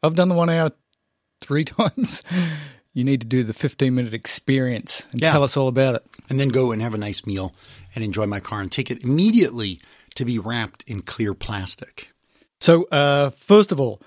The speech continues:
Speaker 1: here is my suggestion.
Speaker 2: Yes.
Speaker 1: One of the big reasons you got this car is 'cause it's got the, all the hardware for full autonomy and for Autopilot two point oh. I suggest you do your fifteen-minute experience.
Speaker 2: Yes.
Speaker 1: Drive around the block.
Speaker 2: Yes.
Speaker 1: Find some place where Autopilot's supposed to work.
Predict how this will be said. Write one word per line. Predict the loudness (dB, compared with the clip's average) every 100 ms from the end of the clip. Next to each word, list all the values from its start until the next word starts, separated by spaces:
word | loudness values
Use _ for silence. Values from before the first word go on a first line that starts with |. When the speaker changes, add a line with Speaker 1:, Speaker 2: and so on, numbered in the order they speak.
| _ _ _
Speaker 1:
here | 4 8 8
is | 8
my | 6
suggestion. | 6 4 2 2 -6 -16 -6
Speaker 2:
Yes. | -6 -6 -10 -12 _ -4
Speaker 1:
One | 0
of | 4
the |
big | 4 6
reasons | 6 6 2
you | 2
got | 2
this | 0
car | 2 4 4
is | 2
'cause | -2
it's | 2
got | 0 2 2
the, | 2 2 2
all | 4 4
the | 4
hardware | 4 4 4
for | 2 0
full | 4 4
autonomy | 4 2 2 4 2 2
and | 0 2
for | 2 4
Autopilot | 4 4 2 2
two | 0
point | 0 0
oh. | 2
I | 2
suggest | 2 2 0 0
you | 0
do | 2 2
your | 2
fifteen-minute | -2 0 2 2 0
experience. | -4 -2 0 2 0 -6 -10
Speaker 2:
Yes. | -8 -8 -10 -14 -18 _ _ -14
Speaker 1:
Drive | -6 0 4 4 4
around | 2
the | 4
block. | 4 2 -6 -12
Speaker 2:
Yes. | -6 -6 -8
Speaker 1:
Find | -10 2 6 6 4
some | 4 0
place | 4 2 2 0
where | 2 4
Autopilot's | 2 2 2 2
supposed | 0 0
to | 2
work. | 2 2 -4